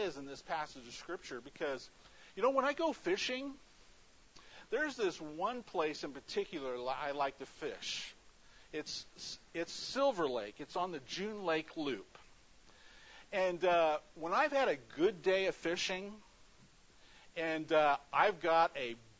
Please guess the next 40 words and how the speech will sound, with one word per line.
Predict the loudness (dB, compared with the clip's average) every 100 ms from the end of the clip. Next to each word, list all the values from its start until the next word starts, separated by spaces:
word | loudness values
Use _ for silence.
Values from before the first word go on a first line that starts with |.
| -4
big | 0 2 2 0 -6 -16
stringer | -12 -10 -10 -12 -12 -8 -8 -6 -6 -6 -6 -8
of | -10 -10 -12
fish, | -6 -4 -4 -4 -4 -4 -8 -16 -20 -20 -20 -20 -20 -20 -20 -10
you | 0
know, | 4
what | 8 8 10
I'll | 8
do | 4 -2 2 4 4
is | 2
I'll | 4 4
get | 2 0
my | -2 -4 -6 -20 -20 -20 2
boat | 4 4 2 -4 0
back | 2 2 0
on | -2 -2
the | -6
trailer, | -8 -2 -2 0 -2 -6 -10 -12 -16 -20 -20 -20 -12
and | -6 -2
then | -2
I'll | 2 2 0 -4 -4
take | -4 -4
my | -6 -4
stringer | -6 -10 -12 -8 -6 -6 -4 -4
of | -6
fish, | -4 -2 -2 -4 -10 -12 -20 -8
and | -6 -2
there's | -2 2
a | 2
walk | 2 0 2 2 0 -6
that | -4
I | -4 -4
have | -6 -8
to | -14
do. | -12 -12 -14
Under-, | -14 -14 -14
Susan | -10 -8 -8 -8
understands | -6 -8 -6 -6 -6
this | -8 -6
walk. | -8 -4 -6 -6